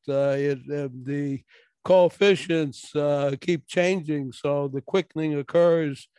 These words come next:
the doubling occurs, uh, much faster. Um, and, uh, we shouldn't forget Ray Kurzweil's concept of a singularity,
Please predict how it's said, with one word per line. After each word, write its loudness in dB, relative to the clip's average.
the -4
doubling 0
occurs, 2
uh, -2
much -4
faster. -6
Um, -2
and, -2
uh, 0
we 0
shouldn't 0
forget 2
Ray 2
Kurzweil's 0
concept -2
of -2
a -4
singularity, 0